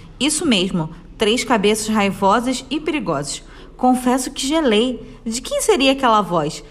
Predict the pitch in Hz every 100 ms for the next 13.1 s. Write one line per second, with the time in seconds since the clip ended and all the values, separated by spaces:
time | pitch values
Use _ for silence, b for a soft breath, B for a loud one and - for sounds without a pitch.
0 | B B 247 277 302 302 269 359 453 381
1 | 359 311 226 185 - - - - 277 285
2 | 277 302 269 269 196 190 - - 277 254
3 | 294 240 269 302 269 294 269 196 202 226
4 | 247 226 247 269 196 143 - B B B
5 | B 247 262 220 240 269 262 247 202 233
6 | 240 214 208 208 196 202 156 131 - -
7 | - B B B 370 466 480 427 403 -
8 | 226 190 - 208 196 196 196 185 190 180
9 | 147 127 139 139 B B B B 311 320
10 | 339 381 - 277 233 214 - 240 233 247
11 | - 247 226 220 214 202 196 180 - -
12 | - 208 214 220 220 202 196 190 190 185
13 | 151